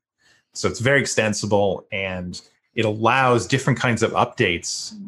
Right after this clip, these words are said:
to be downloaded and run. So different kinds of, uh, modules. Emotet essentially was, was a module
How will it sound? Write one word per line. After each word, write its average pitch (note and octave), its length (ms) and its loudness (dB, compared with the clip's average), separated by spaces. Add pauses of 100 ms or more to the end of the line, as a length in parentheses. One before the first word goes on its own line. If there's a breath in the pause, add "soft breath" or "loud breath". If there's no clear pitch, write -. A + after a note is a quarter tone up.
to - 80 -2
be A2 160 0
downloaded G2+ 920 2 (440)
and F#2 500 -2
run. G#2 340 2 (320)
So - 180 -2
different G#2+ 320 0
kinds G2 380 0
of, F2+ 300 0
uh, F2 300 4 (420)
modules. A2+ 480 2
Emotet A2+ 540 6
essentially G2+ 420 2
was, F2 460 -4
was G2 180 -6
a - 20 0
module G2 760 2